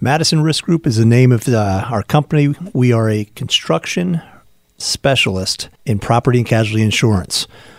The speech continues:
What that does mean is we put the trades together with the insurance carriers, help them transfer the risk, assess the risk, and place their insurance programs.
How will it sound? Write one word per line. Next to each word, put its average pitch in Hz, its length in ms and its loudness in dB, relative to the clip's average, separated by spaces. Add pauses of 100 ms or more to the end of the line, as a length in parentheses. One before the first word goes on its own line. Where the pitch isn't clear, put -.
(200)
What 117 180 -2
that 113 200 0
does 123 240 2
mean 131 220 4
is 113 320 0 (340)
we 139 140 4
put 135 540 -2
the 113 80 -6
trades 147 560 0
together 120 360 2
with 117 180 0
the 98 100 -2
insurance 123 420 0
carriers, 147 640 -2 (220)
help - 260 -2
them 107 120 0
transfer 135 460 0
the 127 120 2
risk, 131 420 0 (360)
assess - 460 0
the 135 140 2
risk, 131 420 0 (460)
and 110 160 0
place 117 320 0
their 113 120 2
insurance 104 360 0
programs. 92 540 -6